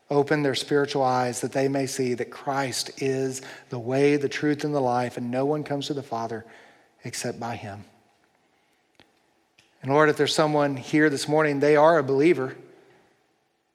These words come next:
but Lord, they know they're not mature spiritually. They know they're not spiritual. They know that they are fleshly, they are worldly. Lord, I pray this morning you would use this time to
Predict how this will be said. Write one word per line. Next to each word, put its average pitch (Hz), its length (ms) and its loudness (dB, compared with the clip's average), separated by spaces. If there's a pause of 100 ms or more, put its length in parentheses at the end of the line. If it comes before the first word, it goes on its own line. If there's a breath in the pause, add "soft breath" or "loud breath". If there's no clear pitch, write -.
(840)
but 131 100 -12
Lord, 131 160 -4
they 135 160 0
know 139 260 2
they're 131 160 -2
not 127 240 -2
mature 131 380 -4
spiritually. 127 720 -8 (1300)
They 147 140 4
know 139 220 4
they're 135 120 0
not 135 240 0
spiritual. 135 520 -6 (760 soft breath)
They 139 160 2
know 139 300 4
that 135 120 0
they 131 160 2
are 127 120 0
fleshly, 135 640 -4
they 139 80 -6
are 131 120 -2
worldly. 127 500 -4 (1600 soft breath)
Lord, 135 180 0
I 131 80 2
pray 143 260 4
this 135 200 -2
morning 139 420 0
you 127 180 -2
would 123 260 -4 (1040 soft breath)
use 143 420 2
this 143 180 -2
time 123 500 -4
to 123 440 -4